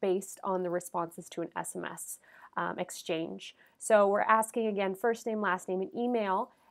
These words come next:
And then what's going to happen here is once we complete this flow, my contact record, which is the phone number associated with the form that's gonna come in here, will be updated with, um,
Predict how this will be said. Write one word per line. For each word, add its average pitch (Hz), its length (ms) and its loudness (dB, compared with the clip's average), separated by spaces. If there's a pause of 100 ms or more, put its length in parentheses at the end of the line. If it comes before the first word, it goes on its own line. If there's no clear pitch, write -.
And 220 160 0
then 220 160 0
what's - 240 0
going 233 160 0
to 220 40 -2
happen 214 380 0
here 202 220 -2
is 196 180 -6
once 196 260 -6
we 208 60 -6
complete - 460 -8
this 190 200 -6
flow, 208 560 4 (260)
my 214 200 2
contact 262 640 -2
record, 202 500 0
which 196 220 -8
is 180 160 -4
the 180 280 0 (120)
phone 214 180 4
number 208 460 2
associated 190 760 -4
with 185 220 -6 (120)
the 180 400 2 (260)
form 202 320 2
that's 202 140 -4
gonna 208 180 -2
come 190 220 -2
in 175 160 0
here, 180 320 -2 (240)
will 214 140 6
be 214 200 -4
updated 190 580 0
with, 185 200 2 (260)
um, 175 500 -2